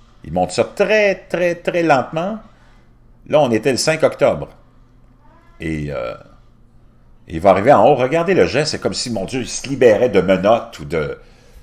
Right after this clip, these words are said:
d'un boulet. Le message qu'il envoie à la population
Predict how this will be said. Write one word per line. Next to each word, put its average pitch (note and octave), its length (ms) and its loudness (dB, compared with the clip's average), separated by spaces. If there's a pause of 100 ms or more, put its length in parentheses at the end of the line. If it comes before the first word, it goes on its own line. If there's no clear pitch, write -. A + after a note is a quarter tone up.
(180)
d'un D2+ 320 -8
boulet. F#2+ 680 -2 (680)
Le D2+ 100 -10
message B2 520 -2
qu'il F2+ 140 -4
envoie F2+ 340 0
à - 20 0
la D2+ 80 -2
population G2+ 840 -4